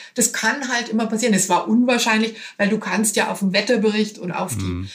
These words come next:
Speaker 1: den Tidenkalender gucken und so. Trotzdem möglich wäre es. Äh, und darauf sind die aber auch volle Kanne eingestellt. Also die, die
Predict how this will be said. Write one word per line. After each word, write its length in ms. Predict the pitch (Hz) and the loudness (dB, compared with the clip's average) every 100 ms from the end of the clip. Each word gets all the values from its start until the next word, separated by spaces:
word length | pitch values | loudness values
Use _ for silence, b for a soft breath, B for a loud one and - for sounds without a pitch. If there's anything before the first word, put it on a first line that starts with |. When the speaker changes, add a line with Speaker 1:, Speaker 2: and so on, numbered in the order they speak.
| - | -4
Speaker 1:
den 100 | 180 | -2
Tidenkalender 760 | 175 247 254 233 214 208 208 202 | 2 2 2 2 2 2 0 0
gucken 280 | 220 208 | -4 -6
und 140 | 190 196 | -4 0
so. 260 | 220 226 B B B | 2 0 B B B
Trotzdem 600 | - 220 262 - 269 262 - | 0 0 0 -2 -2 -4 0
möglich 600 | 214 233 302 285 285 - | 2 4 2 0 -4 -2
wäre 400 | 220 233 214 170 | 0 2 2 0
es. 320 | 170 - - - | -2 -4 -4 -4
Äh, 300 | 185 180 180 | -2 -2 -2
und 160 | 208 196 | -2 2
darauf 280 | 175 254 269 | 2 2 2
sind 280 | - 269 269 | 0 -2 -6
die 80 | |
aber 240 | 233 220 226 | -6 -2 -2
auch 100 | 240 | -4
volle 460 | - 220 240 269 | -4 0 0 0
Kanne 260 | 269 226 240 | -4 -4 0
eingestellt. 540 | 247 285 220 - 170 165 | 0 0 0 0 -4 -2
Also 200 | 165 180 | -2 -2
die, 320 | 208 254 254 | -2 -2 -4
die 280 | 226 233 | -6 -12